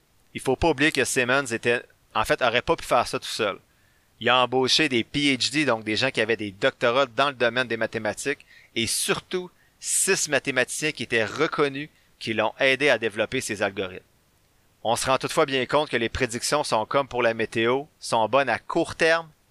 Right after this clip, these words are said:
mais pas à long terme. Donc leur fonds à court terme a surperformé le marché de beaucoup, mais leur fonds à long terme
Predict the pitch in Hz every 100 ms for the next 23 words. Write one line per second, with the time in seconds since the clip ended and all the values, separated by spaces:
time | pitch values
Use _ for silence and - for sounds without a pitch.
0 | _ 110 110 - 151 131 113 107 104 92
1 | - _ _ _ _ _ _ 117 117 123
2 | 117 - 156 156 131 139 113 147 151 123
3 | 98 - - 151 - 127 - 117 123 117
4 | 107 - 127 104 95 123 - - 180 _
5 | _ _ 113 117 117 - - 151 143 110
6 | 117 139 131 - 143 139